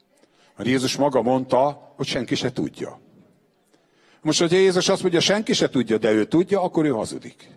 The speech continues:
Ilyen egyszerű. Áldja meg őt az Úr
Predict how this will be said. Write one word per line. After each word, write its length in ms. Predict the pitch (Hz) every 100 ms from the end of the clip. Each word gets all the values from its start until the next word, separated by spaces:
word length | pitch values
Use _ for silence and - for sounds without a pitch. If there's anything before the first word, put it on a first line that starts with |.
| _ _ _ _ _ -
Ilyen 240 | 233 131
egyszerű. 440 | 95 - 69 64 - _ _ _ _ _ _ _ _ _ _ _ _ _ _ _ _ _ _ _ _ _ _ _
Áldja 300 | 147 135 123
meg 140 | 117 113
őt 180 | 107
az 140 | 104 95
Úr 300 | 82 73